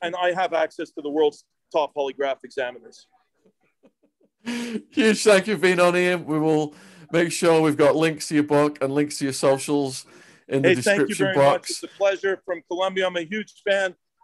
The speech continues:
Speaker 1: Keep up the great work. It's been an honor. Thank you very much.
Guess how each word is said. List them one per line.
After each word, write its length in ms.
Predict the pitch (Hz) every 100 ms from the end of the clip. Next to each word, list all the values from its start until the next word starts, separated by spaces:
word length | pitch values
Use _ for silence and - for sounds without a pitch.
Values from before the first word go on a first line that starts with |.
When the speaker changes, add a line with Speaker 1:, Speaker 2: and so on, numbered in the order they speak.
| _ _
Speaker 1:
Keep 240 | 214 226
up 140 | 220 -
the 80 | 196
great 280 | 190 190 185
work. 220 | 190 185 - _
It's 160 | 165 -
been 200 | 185 180
an 80 | 170
honor. 240 | 151 147 120 -
Thank 180 | 175 165
you 80 |
very 200 | 165 165
much. 340 | 151 139 -